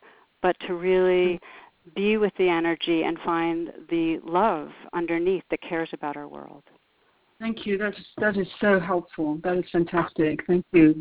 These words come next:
Speaker 2: Really. Um, uh, Ruth, if I can just, um,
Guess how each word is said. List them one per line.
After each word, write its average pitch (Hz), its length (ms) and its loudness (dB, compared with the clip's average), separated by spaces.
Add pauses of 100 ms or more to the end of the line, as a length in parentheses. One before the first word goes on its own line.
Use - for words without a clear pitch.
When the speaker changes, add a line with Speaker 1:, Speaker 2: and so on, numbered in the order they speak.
(140)
Speaker 2:
Really. 170 360 6 (1300)
Um, 220 380 6 (300)
uh, 208 140 8
Ruth, 262 260 10
if 277 120 4
I 285 160 8
can 294 180 8
just, 254 360 0
um, 220 360 4